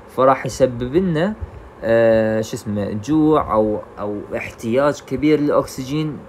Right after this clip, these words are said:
من، للأنسجة، فراح يكون مصحوب بواسطة الثرومبوسيس بالسمول بلود فيسلز and decrease in the volume of circulating blood.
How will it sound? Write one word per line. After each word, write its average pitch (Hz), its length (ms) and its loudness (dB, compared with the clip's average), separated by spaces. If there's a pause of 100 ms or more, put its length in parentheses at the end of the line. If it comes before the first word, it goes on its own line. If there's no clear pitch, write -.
من، 120 240 -6
للأنسجة، 110 800 -4 (600)
فراح 127 240 2
يكون 160 260 2
مصحوب 139 500 0
بواسطة 147 460 0
الثرومبوسيس 123 1080 0
بالسمول 120 680 0
بلود 123 220 4
فيسلز 139 640 -4 (460)
and 127 640 0
decrease 139 380 0
in 127 160 -2
the 120 80 4
volume 139 480 2
of 120 140 -4
circulating 127 580 -2 (100)
blood. 87 240 -6